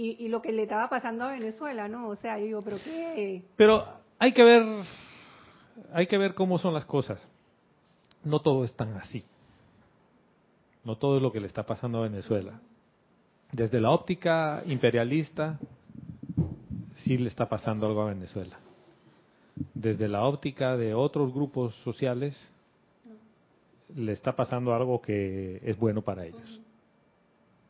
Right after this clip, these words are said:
Speaker 2: Y, y no hablo de un tema de corrupción ni nada. Y aquí igual podría hablar de Bolivia y de otros países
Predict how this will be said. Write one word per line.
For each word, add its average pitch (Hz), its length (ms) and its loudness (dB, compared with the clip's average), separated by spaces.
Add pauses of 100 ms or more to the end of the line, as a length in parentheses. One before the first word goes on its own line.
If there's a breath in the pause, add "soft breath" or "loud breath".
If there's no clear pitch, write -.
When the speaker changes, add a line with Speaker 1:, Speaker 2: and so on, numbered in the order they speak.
(320)
Speaker 2:
Y, 127 440 -2
y 123 40 -4
no 139 160 -2
hablo 143 160 2
de 139 40 -2
un 135 60 -6
tema 139 200 -2
de 123 40 -8
corrupción 117 540 -4
ni 107 80 -6
nada. 101 360 -8
Y 104 140 -6
aquí 123 380 -4
igual 123 320 2
podría 123 240 2
hablar 120 200 2
de 123 60 0
Bolivia 117 440 0
y 104 40 -2
de 104 80 -2
otros 110 200 -4
países 117 480 -2